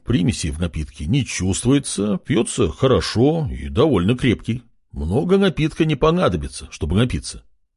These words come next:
"Благодарю", кивнул торговец, и Пухляж пошёл к кораблю, но чуть не свалился в море.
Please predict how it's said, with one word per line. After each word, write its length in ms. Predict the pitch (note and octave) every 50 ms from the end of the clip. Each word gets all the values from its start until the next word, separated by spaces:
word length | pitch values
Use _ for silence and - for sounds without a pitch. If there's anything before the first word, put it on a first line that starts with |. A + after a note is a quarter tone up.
| _ _ _
"Благодарю", 720 | - D#2 - A2+ E3 F3 G3+ F#3+ A3 G#3+ A3 G#3+ G#3 - _ _ _ _ _
кивнул 320 | - B2 G#2 F#2+ F#2 E2+
торговец, 560 | D2 - F#2+ G#2+ C3 E3 G#3+ G#3 G3 E3+ - -
и 100 | - G#2
Пухляж 480 | - F2 E2+ - B2 D3 F3 E3+ -
пошёл 340 | - G2 - - - D3+ B2+
к 60 | -
кораблю, 600 | - - B2 C3 B2+ A2 F2 E2 D#2+ D2 C2+ - -
но 220 | - F2 A2+ D#3 E3
чуть 440 | - - - A#2+ A#2 F#2 - - -
не 120 | G#2+ G#2
свалился 540 | - - F#2 F2 E2+ F2 F2 D2+ - - E2+
в 100 | C#2+ C#2+
море. 300 | D#2+ D#2 D2 B1+ A#1+